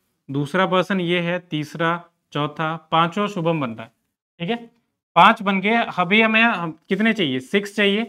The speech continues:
तो सिक्स के लिए क्या चाहिए हमें, एक और पर्सन चाहिए, ठीक है। जब एक और पर्सन यहाँ पे बन गया, आप देख सकते हैं कि जो शुभम का रैंक है सात यहाँ तक बन रहे, शुभम तक सात बन रहे थे, उसके नेक्स्ट एक और है, तो कितने बन रहे हैं, उसमें बनेंगे आठ,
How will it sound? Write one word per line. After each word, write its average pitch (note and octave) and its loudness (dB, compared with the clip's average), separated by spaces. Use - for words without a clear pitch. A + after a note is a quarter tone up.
तो E3+ -2
सिक्स G3+ -4
के A3 0
लिए A3 6
क्या A3 6
चाहिए G#3 2
हमें, G#3 0
एक A3+ 6
और G#3+ 8
पर्सन G3 2
चाहिए, A#2 -6
ठीक E3+ -2
है। A#3+ -2
जब A3 4
एक G3+ 4
और A#3 8
पर्सन A3+ 2
यहाँ F#3+ 2
पे G#3 2
बन G3 0
गया, G#3+ 6
आप A3 2
देख G#3 -2
सकते A3 -2
हैं A3 2
कि B3 2
जो E3+ 0
शुभम F3+ 2
का A#3 6
रैंक A3 2
है A#3+ 4
सात G#3 6
यहाँ G3 2
तक G#3+ 0
बन F3 -2
रहे, C3 -2
शुभम F3+ -2
तक A3 2
सात G3 4
बन F#3+ 0
रहे F3+ 2
थे, A3+ -2
उसके F3 -2
नेक्स्ट A3 -2
एक F#3+ 0
और C#3+ 2
है, A2+ -6
तो D#3+ -8
कितने G3+ -2
बन G3 -2
रहे G3 2
हैं, G3+ -8
उसमें F3 -6
बनेंगे F#3+ 2
आठ, F#3+ 6